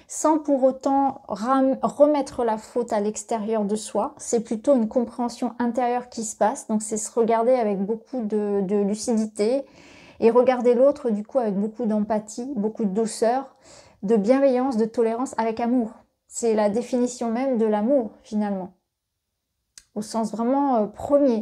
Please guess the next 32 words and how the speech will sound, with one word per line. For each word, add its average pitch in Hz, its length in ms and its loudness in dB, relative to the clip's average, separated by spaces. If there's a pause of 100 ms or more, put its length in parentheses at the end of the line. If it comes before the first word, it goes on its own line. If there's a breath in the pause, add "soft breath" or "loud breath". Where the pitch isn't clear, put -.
du 214 240 -6
terme. 185 340 -4 (1120 soft breath)
Parce 247 300 -2
que 285 100 6
là, 285 340 6
on 247 140 2
est 254 80 2
dans 226 160 2
une 226 180 0
situation 226 800 0
où 220 120 4
on 214 60 4
doit 233 140 0
se 240 160 -6
mettre 233 440 -2
à 240 120 0
la 233 120 0
place 220 400 -2
de 208 100 0
l'autre. - 540 -6 (340)
Ou 226 100 4
en 233 120 4
tout 226 160 -4
cas, 240 340 2
ne 226 100 0
pas 254 220 0
tomber 240 400 2
dans 214 160 2
une 214 240 2
colère 233 400 -2
envers 233 340 -2
l'autre 220 440 -6